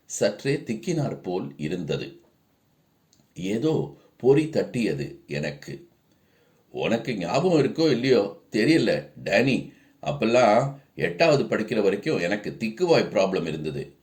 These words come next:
ரொம்பவே திக்கும், வாயில வார்த்தையே வராது. இப்ப நடந்த மாதிரி இருக்கு எனக்கு. ஒரு நாள் கிராமர் கிளாஸ்ல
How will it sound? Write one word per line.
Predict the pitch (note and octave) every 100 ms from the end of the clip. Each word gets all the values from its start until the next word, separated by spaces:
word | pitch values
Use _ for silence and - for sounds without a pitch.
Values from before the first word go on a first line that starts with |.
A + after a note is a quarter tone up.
| _ -
ரொம்பவே | F2+ B2+ D#3+ F3
திக்கும், | - A#2 - C#3+ - - _ _ _ _
வாயில | A#2+ - C3 A#2+ -
வார்த்தையே | - - B2+ D3+
வராது. | B2 G#2+ - D2 - _ _ _ _ _ _ _ _ _
இப்ப | C3+ D3 G#3+
நடந்த | D3+ C#3+ E3+ C#3+
மாதிரி | A#2 D3 A2
இருக்கு | G2+ G2+ E2
எனக்கு. | D2 - D2+ - _ _ -
ஒரு | G3 A3+
நாள் | - D#3+ -
கிராமர் | - C3 F#3 E3
கிளாஸ்ல | - F#2+ - E2 C#2+ F2